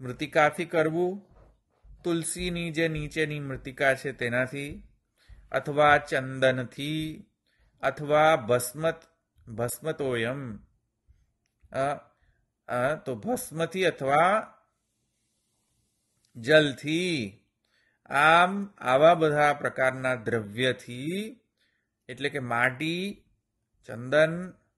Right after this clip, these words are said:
ભસ્મ અને, અ, જલ, એમ આવા બધા પ્રકારથી ઉર્ધ્વપુંડ્ર કરવું, આવું અહીંયા કહેવામાં આવી રહ્યું છે.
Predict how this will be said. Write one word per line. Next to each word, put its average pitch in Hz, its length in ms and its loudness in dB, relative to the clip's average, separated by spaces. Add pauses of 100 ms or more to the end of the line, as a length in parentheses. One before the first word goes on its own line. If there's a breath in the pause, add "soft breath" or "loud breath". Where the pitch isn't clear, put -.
(400)
ભસ્મ 143 760 -6 (960)
અને, 120 640 -6 (1040)
અ, 107 300 -10
જલ, 139 540 4 (1000)
એમ 139 480 -4
આવા 139 340 2
બધા 147 280 2
પ્રકારથી 131 1080 -4 (180)
ઉર્ધ્વપુંડ્ર 120 920 -6
કરવું, 117 720 -6 (580)
આવું 123 260 -4
અહીંયા 120 280 -6
કહેવામાં 101 480 -12
આવી - 160 -14
રહ્યું - 160 -20
છે. - 160 -20